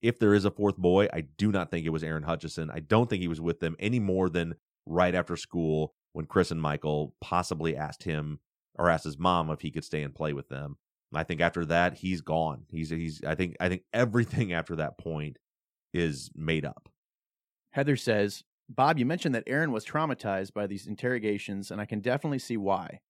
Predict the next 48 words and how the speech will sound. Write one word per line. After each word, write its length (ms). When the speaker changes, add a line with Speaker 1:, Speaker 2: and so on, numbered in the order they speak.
Speaker 2:
Kids 220
that 140
age 240
just 200
want 160
to 60
not 260
get 120
in 60
trouble, 520
so 140
they 120
will 80
say 320
what 160
their 280
authority 380
figures 340
want 220
them 140
to 320
and 80
are 100
easily 320
swayed, 440
so 160
the 80
interview 420
pretty 260
much 240
did 160
that. 360
Has 160
he 120
ever 200
come 180
out 200
in 60
subsequent 480
years 300
regarding 340
this 140
testimony? 640
Was 160
it 60
all 220
a 20
lie, 400